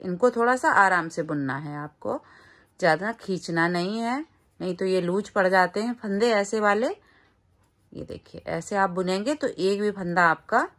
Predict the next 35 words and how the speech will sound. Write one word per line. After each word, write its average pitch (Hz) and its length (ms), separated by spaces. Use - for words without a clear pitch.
लूज 156 280
नहीं 151 180
पड़ेगा, 190 480
नॉर्मल 175 480
बुन 170 220
के 180 140
कंप्लीट 151 520
हो - 140
जाएंगे। 143 500
ये - 120
देखिए, - 500
ऐसे। - 360
अब 180 140
हम 269 200
ऐसे 190 360
ही 262 200
पूरी 262 420
रो 202 240
लास्ट 175 340
तक 262 140
बना 190 300
लेते 240 300
हैं। - 140
ये 226 120
देखिए, 277 300
उल्टे 254 300
तरफ 233 260
से 311 200
हमने 220 400
रो 233 340
कंप्लीट 170 500
कर 180 220
ली 254 160
लास्ट 170 440
तक। - 180